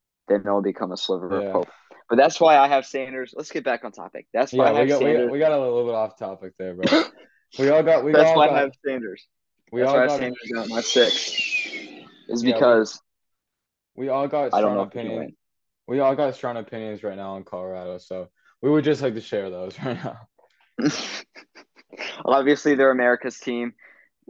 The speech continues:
Speaker 1: We're all rooting for 'em. But right behind him, I have J J McCarthy, Michigan quarterback. And then at my eight spot, I have Bo Nix, which is low compared, I think, let me check here. Let me get that article back up. Yeah, they have Bo Nix at six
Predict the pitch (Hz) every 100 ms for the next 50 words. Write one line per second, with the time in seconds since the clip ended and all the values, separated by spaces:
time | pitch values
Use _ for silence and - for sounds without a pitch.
0 | - _ _ - 131 135 127 127 120 120
1 | 127 123 120 113 _ _ _ _ _ _
2 | _ _ 117 113 - 95 117 135 135 131
3 | 131 123 127 120 73 98 120 101 101 -
4 | - 110 107 110 101 - 120 123 131 120
5 | 107 - 101 101 113 98 104 110 107 -
6 | - - 95 95 90 - 85 - 87 -
7 | 110 101 - 107 104 - 90 95 101 -
8 | 110 113 127 - - 110 - 104 92 101
9 | 113 131 131 - 104 110 101 - _ -
10 | 123 160 147 - _ _ _ _ - 92
11 | - - 52 - 65 - _ _ _ -
12 | 101 101 95 101 90 87 95 82 78 -
13 | - _ - - _ - 101 127 135 117
14 | 120 113 110 110 - - - 117 - -